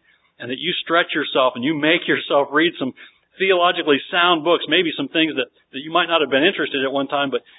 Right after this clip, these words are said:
but you pursue those truths because you, you want to know God more, and you want to know His Word more fully, and you want to be more and more obedient to Him. And so you never stop reading and studying God's Word, and you never stop reading those wholesome,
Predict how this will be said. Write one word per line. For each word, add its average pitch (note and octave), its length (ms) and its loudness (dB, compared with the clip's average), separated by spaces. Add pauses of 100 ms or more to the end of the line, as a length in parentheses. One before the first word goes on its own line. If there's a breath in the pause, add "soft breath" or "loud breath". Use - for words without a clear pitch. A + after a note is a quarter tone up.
(140 soft breath)
but - 120 -10
you E3 140 -4
pursue F#3+ 500 -2
those C#3 280 2 (100)
truths F3 240 0
because C#3+ 220 -2
you, D#3+ 420 -10
you F3 120 -8
want E3+ 180 0
to D3 60 -4
know C3+ 120 2
God C#3+ 460 2
more, A2+ 480 0 (420)
and C3 100 -10
you D3 120 0
want F#3 160 2
to E3 60 -4
know D#3 100 4
His C3+ 260 -4
Word D#3 380 0
more B2+ 320 2
fully, D#3+ 280 2
and A#2 60 -6
you D3 80 -6
want E3 100 -4
to C#3+ 40 -6
be C3+ 100 -6
more C#3 220 -2
and C#3 80 0
more B2 140 4
obedient C#3+ 500 0
to B2 80 -8
Him. A2+ 400 -2 (580)
And G#2+ 140 -16
so C3+ 80 -8
you D#3+ 160 -4
never D#3 320 0
stop D#3 320 0
reading D3+ 480 0
and A#2 180 -2
studying D3 400 0
God's C#3 280 2
Word, C#3 260 0
and A#2 100 -4
you A2+ 80 -6
never C#3 200 -2
stop C#3 320 -2
reading C#3 240 0
those A#2 260 0
wholesome, C#3 460 0